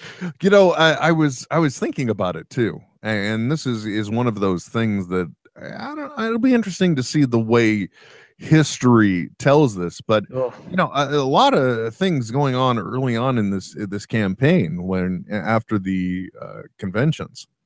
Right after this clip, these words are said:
Speaker 1: uh, that I find interesting is that i-, in many ways, uh, Trump was his own worst enemy, and in
Speaker 2: Yep.
Speaker 1: and you notice now
Speaker 2: Yep.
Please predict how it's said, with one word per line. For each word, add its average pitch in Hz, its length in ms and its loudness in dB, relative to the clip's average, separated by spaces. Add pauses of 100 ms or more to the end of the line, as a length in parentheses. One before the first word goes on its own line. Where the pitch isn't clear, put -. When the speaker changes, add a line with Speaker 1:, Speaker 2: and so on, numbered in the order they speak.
(760)
Speaker 1:
uh, - 140 -10
that 113 120 -4
I 123 60 4
find 131 300 2
interesting 131 480 0
is 147 260 2
that 135 300 4
i-, - 20 0
in 135 320 2
many 139 260 4
ways, 113 720 0
uh, 101 140 -10
Trump 160 360 0
was 123 240 4
his 120 280 0 (100)
own 165 360 -2
worst 113 300 0
enemy, 180 460 -2
and 113 160 0
in 120 120 -2
Speaker 2:
Yep. 139 120 0
Speaker 1:
and 156 140 4
you 165 80 6
notice 208 400 2
now 151 400 4
Speaker 2:
Yep. 175 120 0